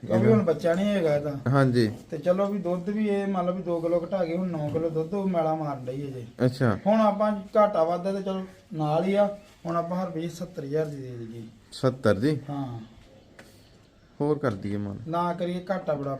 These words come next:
Speaker 1: ਪੈਣ ਡਿਆ ਜੀ।
Speaker 2: ਹੁਣ ਪੈਣ ਤੇ ਦਿਆ ਹੀ ਆ, ਫਿਰ ਹੁਣ ਅਗਲੇ ਵੀਰ ਨੂੰ ਤੇ ਪੱਲੇ ਪਾਈਏ ਕੁਛ।
Speaker 1: ਨਹੀਂ, ਅਗਲੇ ਵਾਲਾ ਤੇ ਚੰਗਾ ਰਹੂਗਾ।
Speaker 2: ਹਾਂਜੀ, ਹਾਂਜੀ।
Speaker 1: ਅਗਲੇ ਨੂੰ ਇੱਡੀ ਮੱਝ ਕਿਹੜੀ, ਮੈਂ ਛੋਟੀ ਥੋੜ੍ਹਾ ਮੱਝ ਵੱਡੀ
Speaker 2: ਹਾਂਜੀ,
Speaker 1: ਤਾਂ
Speaker 2: ਹਾਂਜੀ, ਇਹ ਆ
Speaker 1: ਮੱਝ
Speaker 2: ਵੀ ਕੱਦ ਕਾਠ ਪਿੱਠ ਪੁੜੇ ਦੀ ਚੰਗੀ ਆ, ਵਜਨ ਵਾਲੀ ਆ
Speaker 1: ਹਾਂਜੀ,
Speaker 2: ਮੱਝ।
Speaker 1: ਹਾਂਜੀ।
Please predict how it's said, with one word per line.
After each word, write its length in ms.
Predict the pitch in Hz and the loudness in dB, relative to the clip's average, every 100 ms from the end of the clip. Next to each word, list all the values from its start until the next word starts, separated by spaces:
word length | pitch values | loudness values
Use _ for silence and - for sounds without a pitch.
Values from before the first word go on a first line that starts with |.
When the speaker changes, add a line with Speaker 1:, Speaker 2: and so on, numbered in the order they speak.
| - | -8
Speaker 1:
ਪੈਣ 180 | 135 123 | -10 -6
ਡਿਆ 180 | 127 | -6
ਜੀ। 120 | 131 127 | -6 -2
Speaker 2:
ਹੁਣ 180 | 135 | -2
ਪੈਣ 280 | 127 131 127 | 4 4 4
ਤੇ 100 | 123 | 2
ਦਿਆ 240 | 127 123 127 | 4 4 6
ਹੀ 100 | 139 | 4
ਆ, 100 | 135 | 2
ਫਿਰ 160 | 135 | 0
ਹੁਣ 160 | 131 123 | 2 2
ਅਗਲੇ 220 | 107 113 | 4 6
ਵੀਰ 220 | 117 117 | 6 4
ਨੂੰ 120 | 123 | 2
ਤੇ 100 | 120 120 107 - 107 | 0 0 -4 -10 -4
ਪੱਲੇ 200 | 107 107 | 0 2
ਪਾਈਏ 320 | 101 104 110 | 2 2 2
ਕੁਛ। 160 | 127 123 117 - - - - | -2 -4 -6 -10 -20 -18 -6
Speaker 1:
ਨਹੀਂ, 200 | 214 277 | 2 6
ਅਗਲੇ 260 | 262 247 254 | 10 10 10
ਵਾਲਾ 200 | 254 254 | 10 6
ਤੇ 140 | 254 | 4
ਚੰਗਾ 280 | 247 220 220 | 4 8 8
ਰਹੂਗਾ। 380 | 202 196 190 147 | 8 4 6 8
Speaker 2:
ਹਾਂਜੀ, 280 | 139 131 | 8 6
ਹਾਂਜੀ। 280 | 139 127 101 | 6 6 4
Speaker 1:
ਅਗਲੇ 260 | 98 208 220 | 2 2 2
ਨੂੰ 100 | 226 | 2
ਇੱਡੀ 280 | 220 175 214 | 0 0 2
ਮੱਝ 200 | 208 214 | 4 4
ਕਿਹੜੀ, 160 | 214 208 | 2 0
ਮੈਂ 140 | 214 | -2
ਛੋਟੀ 380 | 196 180 165 185 | -2 -2 -2 -2
ਥੋੜ੍ਹਾ 180 | 180 202 | 0 2
ਮੱਝ 200 | 214 190 | 2 0
ਵੱਡੀ 220 | 190 180 | -2 2
Speaker 2:
ਹਾਂਜੀ, 320 | 143 143 123 | 6 6 8
Speaker 1:
ਤਾਂ 60 | 135 | 6
Speaker 2:
ਹਾਂਜੀ, 160 | 127 135 | 6 8
ਇਹ 140 | 151 | 10
ਆ 60 | 160 | 10
Speaker 1:
ਮੱਝ 80 | |
Speaker 2:
ਵੀ 80 | 175 | 10
ਕੱਦ 280 | 175 156 143 | 8 8 10
ਕਾਠ 240 | 151 147 | 8 6
ਪਿੱਠ 260 | 151 143 143 | 6 0 -2
ਪੁੜੇ 200 | - 139 | 2 4
ਦੀ 140 | 135 139 | 6 4
ਚੰਗੀ 300 | 135 120 131 | 4 4 4
ਆ, 60 | |
ਵਜਨ 220 | 147 131 117 | 6 6 6
ਵਾਲੀ 280 | 107 104 | 6 6
ਆ 60 | 117 | 6
Speaker 1:
ਹਾਂਜੀ, 100 | 113 | 6
Speaker 2:
ਮੱਝ। 200 | 98 92 | 4 0
Speaker 1:
ਹਾਂਜੀ। 120 | 107 | -6